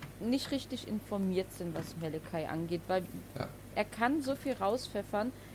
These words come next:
Speaker 1: Ich weiß nicht, ist da eine Verletzung, die wir nicht mitbekommen sollen? Ist da irgendein gesundheitliches
Speaker 2: Es war eine
Speaker 1: Problem?
Speaker 2: Verletzung tatsächlich da,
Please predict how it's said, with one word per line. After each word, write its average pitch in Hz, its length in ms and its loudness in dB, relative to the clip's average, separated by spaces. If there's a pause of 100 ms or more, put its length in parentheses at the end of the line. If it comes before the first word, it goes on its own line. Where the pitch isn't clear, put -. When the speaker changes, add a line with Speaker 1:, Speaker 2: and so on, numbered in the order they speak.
(160)
Speaker 1:
Ich 214 220 -4
weiß 233 300 6
nicht, 180 180 -4
ist - 260 -4
da 320 60 4
eine 277 200 4 (120)
Verletzung, 180 760 -2 (240)
die 214 220 2 (180)
wir 196 140 4
nicht 190 280 -2
mitbekommen 180 760 0
sollen? 170 420 6 (360)
Ist - 260 2
da 240 140 8 (160)
irgendein 226 480 2
gesundheitliches 202 880 4
Speaker 2:
Es 120 80 0
war 139 280 12
eine 120 220 12
Speaker 1:
Problem? 101 140 8
Speaker 2:
Verletzung 131 520 12
tatsächlich 131 640 8
da, 127 180 10